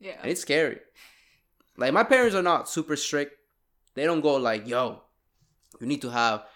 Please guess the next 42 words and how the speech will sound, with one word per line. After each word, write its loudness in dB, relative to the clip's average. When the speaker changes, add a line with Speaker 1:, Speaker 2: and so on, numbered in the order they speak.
Speaker 2:
a -20
four 4
point -2
eight 0
G -8
P -8
A." -10
Speaker 1:
<laughs> -10
Speaker 2:
Six -4
classes, -2
all 0
A's. -6
They 4
don't 0
care 2
about -4
that. -6
As -12
long -2
as -2
you're 2
passing, -2
that's -10
good 0
in 0
my 2
book. -8
'Cause -18
that's -8
all 0
you, -6
that's -2
all 2
you -4
need. -4
That's -8
Speaker 1:
Yeah. -12
Speaker 2:
all 2
you -6
need. -12
Trust -6
me, -20